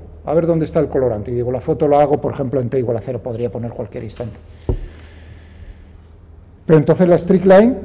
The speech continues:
se va moviendo. O sea que, digamos, como no es un flujo estacionario, lo que estaríamos viendo es cómo el colorante se va moviendo por el espacio por, con los elementos de fluido, claro.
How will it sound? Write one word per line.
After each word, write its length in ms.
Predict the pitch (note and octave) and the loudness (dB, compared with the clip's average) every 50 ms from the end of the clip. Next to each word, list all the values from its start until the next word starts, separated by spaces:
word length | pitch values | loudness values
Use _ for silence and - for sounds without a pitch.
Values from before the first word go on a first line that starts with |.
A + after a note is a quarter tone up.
| - - - - - - - - - - - - - - - - - - - - | -12 -16 -16 -18 -20 -20 -20 -20 -20 -20 -20 -20 -20 -20 -20 -20 -20 -20 -20 -18
se 200 | - - E3+ D3 | -8 -4 -2 2
va 140 | C#3 D#3+ | 2 4
moviendo. 500 | D#3 D3+ C#3+ C#3 D3+ F#3 G#3+ G3 C3+ A#2 G#2 - - - - - D2 C#2+ D2 - - - D2 - - - - - - - - - - | 4 4 4 4 4 4 4 4 2 -2 -4 -6 -8 -14 -14 -16 -16 -16 -16 -16 -18 -18 -18 -16 -18 -18 -18 -20 -20 -18 -20 -20 -14
O 20 | |
sea 160 | - - C3+ | -12 -10 -10
que, 300 | - - B2 A2 A2+ A2 - - - | -10 -8 -10 -10 -10 -10 -14 -16 -12
digamos, 420 | - C3 C3+ C3+ D3+ D3 - - - | -8 -6 -4 -2 -2 -4 -4 -6 -8
como 240 | - C#3 C#3 C3+ | -8 -8 -6 -4
no 100 | C3 C#3+ | -4 -4
es 120 | D3+ D3+ - | -4 -2 -2
un 400 | E3 D#3+ D#3+ D#3+ E3 D#3+ - - | -2 -2 -2 -2 -4 -6 -12 -14
flujo 400 | - - D#3+ D#3+ D#3+ - - F3 | -8 -2 0 0 0 2 0 -2
estacionario, 760 | D#3+ - - F3+ - - F3+ E3+ F#3 F3+ F3+ F#3 F3+ G3 A#3+ B3 - - - - - | -2 0 -2 -2 0 2 2 4 4 6 6 6 4 4 2 -2 -8 -14 -16 -16 -16
lo 120 | - C#3+ A#2+ | -14 -12 -10
que 80 | C#3 | -10
estaríamos 500 | C3+ - D3+ C#3 C#3+ D#3 D3+ D3+ D3+ C#3 | -8 -6 -4 -2 0 0 0 0 -2 -2
viendo 380 | D3+ D#3+ D#3+ E3 E3+ D#3 E3 E3 | 0 0 2 2 4 4 4 4
es 280 | E3+ E3+ - - - - - - - - - - - | 4 2 -4 -12 -14 -18 -20 -20 -20 -20 -20 -20 -10
cómo 340 | - - E3+ D#3+ E3 E3 D#3+ | 0 4 4 6 6 6 4
el 120 | D#3+ D3+ | 4 2
colorante 760 | D3+ - E3 D3+ D#3 D#3 D#3+ E3+ E3 D#3+ D#3+ F3 F3+ G#3 A#3 - - - - - | 2 2 2 4 4 6 6 4 4 2 0 -2 -2 -2 -4 -6 -14 -18 -20 -18
se 240 | - - - D#3+ C#3+ | -18 -10 -6 -4 -2
va 120 | C3+ C#3+ | 0 0
moviendo 580 | D3 D3 C#3+ C3+ C#3+ D3 D#3 D#3 D#3 D3+ D#3 D#3 | 0 0 0 2 2 2 2 2 2 0 0 0
por 160 | D#3 D3 C#3 | 0 0 0
el 100 | C#3 C3 | 0 -2
espacio 420 | B2+ B2+ - - D3+ C#3+ - E3+ | -4 -6 -6 -6 -6 -4 -6 -6
por, 220 | D#3+ F#3 G3 F#3+ - | -4 -4 -4 -4 -6
con 140 | - B2+ A#2+ | -8 -8 -8
los 160 | A#2 G#2+ - | -8 -8 -10
elementos 400 | A#2 A#2 A#2 B2+ B2 - C3+ A#2 | -10 -8 -8 -8 -8 -8 -8 -8
de 80 | B2+ | -8
fluido, 400 | A2+ - C3+ D3+ F#3+ A#3 G#3 - | -10 -6 -4 -4 -4 -4 -4 -8
claro. 260 | - - F3+ G3 A#3 | -8 -6 -6 -6 -8